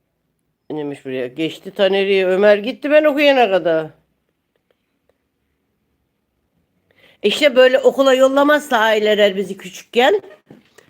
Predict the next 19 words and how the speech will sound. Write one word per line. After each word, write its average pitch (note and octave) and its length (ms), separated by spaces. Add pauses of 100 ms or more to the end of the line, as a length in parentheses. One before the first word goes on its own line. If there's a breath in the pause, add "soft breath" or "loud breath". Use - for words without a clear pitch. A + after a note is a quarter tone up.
(100)
ben B3+ 200
de A#3+ 140
dışarıdan B3+ 400
anca C4 320
bu B3+ 80
kadar B3 240
okurum. D3+ 420 (1500)
Kızım, G#3 400
dışarıdan B3 460
anca B3 300
bu A#3 60
kadar A#3+ 180
okurum. A3+ 400
Ata G#3+ 340
Kemal. G#3+ 680 (1000)
Allah B2 200
Allah, A#2 220
Ata D3+ 280
Kemal. B2+ 320